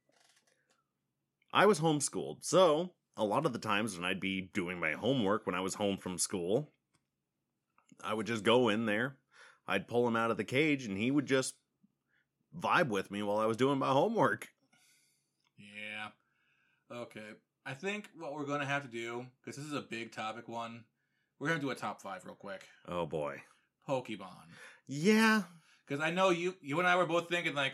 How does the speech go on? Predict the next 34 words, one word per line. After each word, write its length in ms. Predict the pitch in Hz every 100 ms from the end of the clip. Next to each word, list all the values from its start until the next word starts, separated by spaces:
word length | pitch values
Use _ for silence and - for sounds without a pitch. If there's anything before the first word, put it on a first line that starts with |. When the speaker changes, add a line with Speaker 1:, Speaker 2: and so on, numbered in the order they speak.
| -
Speaker 2:
"Well, 240 | 156 202 208
this 100 | 220
would 100 | 175
be 100 | 147
an 60 | 139
easy 240 | 151 139
one 160 | 135 117
for 100 | 123
us 100 | 113
to 60 | 107
answer," 280 | 120 139
so 120 | 135 139
I 40 |
think 340 | 135 175 170 -
top 280 | 147 135
five 200 | 139 131 127
for 60 |
both 220 | 104 110
of 80 | 123
us. 480 | 151 156 - - - _ _ _ _
Speaker 1:
A 120 | 101
top 300 | 95 113 104
five 220 | 113 101 -
Pokemon? 240 | 107 104
Speaker 2:
Or 100 | 101
at 60 | -
least 200 | 147 -
top 240 | 135 117
three. 300 | 107 98 110 - - 90
I 60 | 160
think 180 | 175
top 180 | 165 123
Speaker 1:
Yeah. 60 | -
Speaker 2:
three. 260 | 87 85